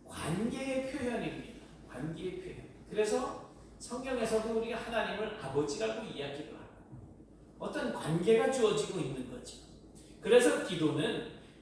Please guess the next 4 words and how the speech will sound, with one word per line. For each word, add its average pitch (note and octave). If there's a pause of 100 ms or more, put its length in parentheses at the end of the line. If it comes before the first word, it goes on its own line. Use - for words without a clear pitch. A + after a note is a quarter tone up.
(120)
하나님의 C4+
그 A#3
언약의 F#3+
근거에서 F3